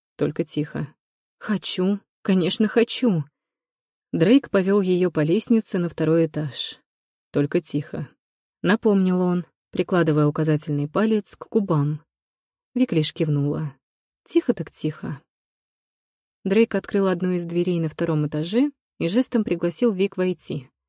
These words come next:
Комната была совсем небольшой. Не монашеская келья, но никакой роскоши. Только умывальный стол, комод и кровать. На кровати лежал бледный, ни кровинки на лице, мальчик лет восьми-девяти.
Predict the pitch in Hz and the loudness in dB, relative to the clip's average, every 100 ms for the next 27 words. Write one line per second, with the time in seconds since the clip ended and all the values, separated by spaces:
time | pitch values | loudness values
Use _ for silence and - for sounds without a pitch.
0 | _ _ _ _ _ _ - 302 285 226 | _ _ _ _ _ _ 4 6 6 4
1 | 233 233 - 208 - 196 190 202 - - | 2 2 0 -4 -2 0 0 -2 -4 -4
2 | 147 147 - _ _ _ _ _ - 262 | -4 -4 -8 _ _ _ _ _ 4 8
3 | 277 262 165 156 - 165 160 156 170 165 | 8 6 4 -4 -4 0 0 0 -2 0
4 | 165 156 - _ 247 320 269 156 208 190 | -2 -4 -6 _ 4 6 6 4 0 0
5 | 151 - 165 - - 160 - _ _ _ | 0 -2 -8 -10 -8 -10 -12 _ _ _
6 | _ - 156 - 160 160 151 147 147 147 | _ 2 2 4 2 2 2 0 0 -2
7 | - 240 269 - 156 156 233 - 220 208 | 0 2 2 0 -2 0 -2 -2 -4 -4
8 | 175 143 - - - _ _ _ _ _ | -2 -4 -6 -16 -16 _ _ _ _ _
9 | _ - 190 180 226 294 247 214 202 214 | _ -8 -4 0 2 4 4 2 0 0
10 | 190 170 170 196 190 190 - _ _ _ | 0 0 0 0 -2 -2 -6 _ _ _
11 | 208 214 - 226 185 156 156 151 151 151 | 0 0 2 0 2 0 -2 -2 -2 -4
12 | - - 233 - _ _ _ _ 202 240 | -6 -4 -2 -4 _ _ _ _ 2 4
13 | 202 - 165 160 156 156 156 - 226 220 | 4 0 -6 -4 -2 -2 -2 0 2 2
14 | 208 202 - 160 139 | 0 -4 -6 -8 -8